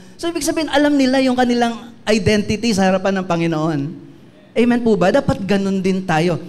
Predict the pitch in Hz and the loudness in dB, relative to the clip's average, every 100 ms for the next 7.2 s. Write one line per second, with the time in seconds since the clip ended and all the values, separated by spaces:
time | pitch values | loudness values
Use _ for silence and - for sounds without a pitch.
0 | - - 277 277 262 302 302 254 285 240 | -16 -6 -2 -2 -2 -4 -4 -2 -2 -2
1 | 254 226 302 320 311 269 277 277 269 254 | -2 -2 -2 -2 0 0 0 0 0 2
2 | 269 254 254 226 160 147 - - - - | 2 4 4 4 0 -6 -12 -20 -20 -20
3 | - - 220 262 262 233 226 214 214 214 | -20 -8 -2 -2 2 0 2 0 0 -2
4 | 202 202 202 - 208 185 185 185 175 - | -4 -4 -8 -4 -4 -2 -2 -2 -4 -14
5 | - - - - 226 214 220 220 220 208 | -20 -20 -14 -2 -2 0 0 0 0 0
6 | 214 202 196 196 190 196 190 180 185 170 | 2 0 0 -2 -2 -2 -2 -4 -2 -2
7 | 156 147 | -2 -6